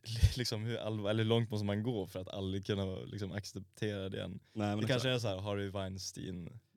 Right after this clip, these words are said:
Speaker 2: Ja, exakt,
Speaker 1: gränsen.
Speaker 2: exakt. Ja.
Speaker 1: Han ska, han kan ju aldrig röra sig.
Speaker 2: Men det är ungefär som Trump när han
Speaker 1: Mer
Speaker 2: sa,
Speaker 1: än det.
Speaker 2: liksom, eh, Trump är ju ganska känd för att göra mycket sjuka grejer, som sagt.
Speaker 1: Ja.
Speaker 2: Och att, <laughs> det, där spelar det ingen roll,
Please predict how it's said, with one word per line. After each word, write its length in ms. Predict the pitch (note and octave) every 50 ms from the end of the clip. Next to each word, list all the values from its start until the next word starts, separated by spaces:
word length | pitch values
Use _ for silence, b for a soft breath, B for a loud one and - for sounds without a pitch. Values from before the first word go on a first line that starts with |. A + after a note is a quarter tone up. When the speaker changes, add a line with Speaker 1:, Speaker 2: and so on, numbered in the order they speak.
| _ - G2
Speaker 2:
Ja, 160 | F#2+ G2 G2
exakt, 280 | - - F#2 E2 -
Speaker 1:
gränsen. 200 | A2 A2 G#2+ G2+
Speaker 2:
exakt. 240 | - G2 G2+ - - G#2 G#2+ -
Ja. 120 | G2 F#2+
Speaker 1:
Han 120 | F#2 A#2 G#2+
ska, 140 | - - A#2+
han 120 | B2 A#2
kan 120 | - A#2
ju 60 | G2+ F#2+
aldrig 260 | G2+ G2+ G2+ G#2 G2+
röra 260 | G2 F#2+ F#2+ F#2 F#2
sig. 180 | F#2 - - G2+
Speaker 2:
Men 80 | G2+ F#2+ B B B -
det 60 | A2+
är 40 | A#2+
ungefär 240 | B2 A#2+ - A#2+
som 120 | - - G#2
Trump 380 | - - - C#3+ B2+ A#2 G2 - -
när 100 | - G#2+
han 80 | G2+ G2
Speaker 1:
Mer 40 | G2
Speaker 2:
sa, 200 | F#2 G2 G2+ F#2+
Speaker 1:
än 60 | F#2
det. 60 | F2+ F#2
Speaker 2:
liksom, 340 | F2+ - F#2 F2+ F2 F2 F2 F2+
eh, 500 | F2+ - - - - - - - - - -
Trump 260 | - A2+ G#2+ G2+ G2
är 40 | G2+
ju 160 | F#2+ F#2 F2+
ganska 280 | F2+ F#2+ F#2+ F#2 - F#2
känd 220 | - G2 F2 E2
för 80 | - -
att 60 | -
göra 100 | F2+ E2+
mycket 500 | F2 F2+ F#2 - - F#2 E2 E2+ E2 - b b b b _
sjuka 220 | G#2+ F#2+ - G2
grejer, 340 | G2 G2+ G2+ F#2+ G2+ G#2 F2
som 140 | D#2+ - E2
sagt. 200 | - - - - A#2+
Speaker 1:
Ja. 320 | A2 G2+ G2+ G2 F#2+ G#2 -
Speaker 2:
Och 100 | _ G2
att, 120 | G2 F#2 -
<laughs> 760 | A2 - - - - A2+ F#2 G2 F#2+ - - - - _ _
det, 200 | G#2 - - F2
där 140 | A2+ A#2+ B2
spelar 240 | - - A#2+ G#2+ G#2
det 60 | G2+
ingen 180 | G#2 G#2 G#2
roll, 240 | A2 B2 A#2+ G#2 F2+